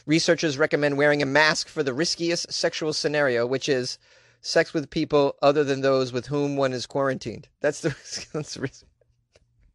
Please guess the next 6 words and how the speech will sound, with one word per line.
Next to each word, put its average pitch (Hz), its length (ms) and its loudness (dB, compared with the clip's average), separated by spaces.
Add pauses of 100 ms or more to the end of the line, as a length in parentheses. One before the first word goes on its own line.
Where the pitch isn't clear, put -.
(1300)
<sighs> 160 380 2
So 135 260 -6
funny. 120 380 -2
Yeah, 131 240 4
no 135 220 -4
kidding. 123 360 -6